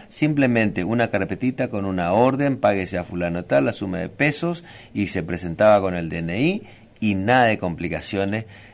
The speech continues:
Eso también es algo muy varo-, valorable del señor gobernador, porque por ahí, este, esa burocracia es la que le complica también a la gente, ¿no es cierto?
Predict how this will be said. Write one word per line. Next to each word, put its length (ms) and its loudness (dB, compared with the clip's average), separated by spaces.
Eso 220 -4
también 320 0
es 60 2
algo 180 0
muy 160 -2
varo-, 480 0
valorable 800 0
del 160 -2
señor 340 -4
gobernador, 480 -2
porque 220 -8
por 180 -6
ahí, 600 -2
este, 920 -14
esa 240 -6
burocracia 720 0
es 40 -2
la 160 0
que 200 -8
le 160 -8
complica 440 -4
también 260 -4
a 40 -4
la 120 -6
gente, 380 -8
¿no 60 -8
es 80 -12
cierto? 300 -6